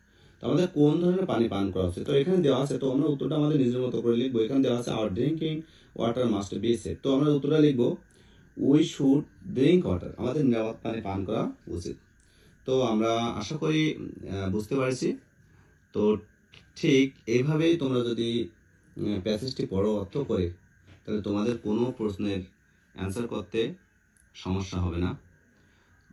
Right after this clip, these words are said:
আর যদি, আহ, প্রতিটা শব্দের অর্থ না করে তোমরা পড়ো, তোমাদের প্যাসেজ পড়ে কোনো লাভ নেই, কোনো লাভ হবে না।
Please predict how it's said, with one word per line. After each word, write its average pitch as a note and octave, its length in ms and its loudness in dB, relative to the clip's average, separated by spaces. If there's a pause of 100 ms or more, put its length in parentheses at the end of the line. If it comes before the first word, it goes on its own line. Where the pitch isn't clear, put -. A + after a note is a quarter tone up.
(240)
আর A2 600 -2
যদি, G2+ 560 0 (1120)
আহ, F#2 640 -2 (1160)
প্রতিটা C#3 420 2
শব্দের A#2+ 360 -2
অর্থ G#2 420 -6 (260)
না G2 500 -2
করে G2 260 -2
তোমরা A2+ 280 -2
পড়ো, F#2+ 280 -4 (520)
তোমাদের G2 320 -6
প্যাসেজ F#2 380 -8
পড়ে F#2 180 -2
কোনো F2 180 2
লাভ F2 180 0
নেই, F2 260 -2 (760)
কোনো A2 260 -2
লাভ F#2+ 280 -2
হবে F#2 380 -2
না। E2+ 320 -4